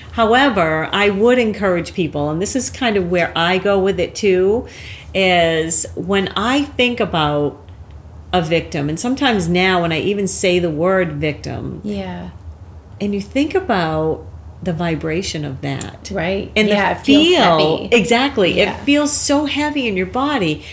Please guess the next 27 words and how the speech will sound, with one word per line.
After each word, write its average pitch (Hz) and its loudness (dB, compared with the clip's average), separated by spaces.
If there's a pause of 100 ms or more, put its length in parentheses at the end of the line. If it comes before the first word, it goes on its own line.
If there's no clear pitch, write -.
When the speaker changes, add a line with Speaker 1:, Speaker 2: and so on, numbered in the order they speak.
(180)
Speaker 1:
And 226 2
then 220 2 (100)
I 214 0
think, 220 -2
"Okay, 196 -2 (480)
well, 214 0
if 208 -4
I'm 214 0
not 262 -2
a 294 -2
victim, 156 -4 (400)
then 208 -2
I'm 233 -4
empowered." 202 -4 (240)
Speaker 2:
Mm. 175 -2
Speaker 1:
And 220 4
when 220 4
I 226 2
think 269 0
about 190 0
how 175 -2
that 196 -2
feels, - -4
Speaker 2:
Yeah. - -10 (920)
Speaker 1:
it's 226 2
a 208 0
totally 277 -2